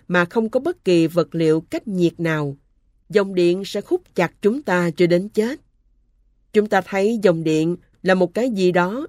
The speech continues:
đẹp đẽ, tươi sáng, vì vậy ta muốn chạm vào nó, nhưng nó sẽ làm ta bị điện giật. Cũng thế, nếu chúng ta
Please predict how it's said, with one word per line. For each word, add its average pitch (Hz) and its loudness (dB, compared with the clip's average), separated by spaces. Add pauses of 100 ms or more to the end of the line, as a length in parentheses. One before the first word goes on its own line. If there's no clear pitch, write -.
đẹp 180 2
đẽ, 170 -2 (120)
tươi 185 8
sáng, 208 -6 (460)
vì 196 4
vậy 160 0 (120)
ta 185 2
muốn 180 0
chạm 170 -2
vào 170 0
nó, 175 -4 (600)
nhưng 180 4 (160)
nó 196 -2
sẽ 233 0
làm 180 0
ta 220 -4
bị 180 0
điện 165 0
giật. 165 -2 (1120)
Cũng 202 2
thế, 202 0 (380)
nếu 190 4
chúng 214 0
ta 175 0